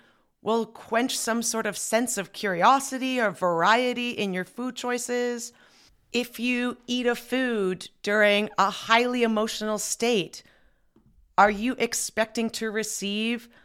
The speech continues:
some sort of comfort or relaxation or calmness? If you eat a food you don't normally eat, are you expecting to receive this sense of pleasure or playfulness or joy?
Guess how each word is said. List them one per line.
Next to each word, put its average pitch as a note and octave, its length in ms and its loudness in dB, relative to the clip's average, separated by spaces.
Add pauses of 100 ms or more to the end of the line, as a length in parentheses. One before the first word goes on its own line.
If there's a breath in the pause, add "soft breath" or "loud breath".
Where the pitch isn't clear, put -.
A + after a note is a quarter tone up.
(300 soft breath)
some G3+ 280 0
sort G3 240 -2
of D#3 160 -4
comfort G3+ 720 -4 (100)
or E3 380 0
relaxation G3+ 1080 -2
or - 160 -6
calmness? B3 920 0 (720 soft breath)
If A#3 160 2
you A#3+ 140 -2
eat A#3 180 -2
a A#3+ 60 2
food A3+ 320 -4
you A3 80 -2
don't F#3+ 280 2
normally A#3+ 400 2
eat, D3 320 -6
are E3+ 120 2
you G3 160 2
expecting G#3 500 -4
to A3 120 -4
receive G#3+ 480 -4
this F3+ 140 -4
sense G3+ 300 -4
of - 180 -8
pleasure B3+ 720 2
or E3 100 0
playfulness B3 840 -2
or E3 100 -2
joy? A#3 680 2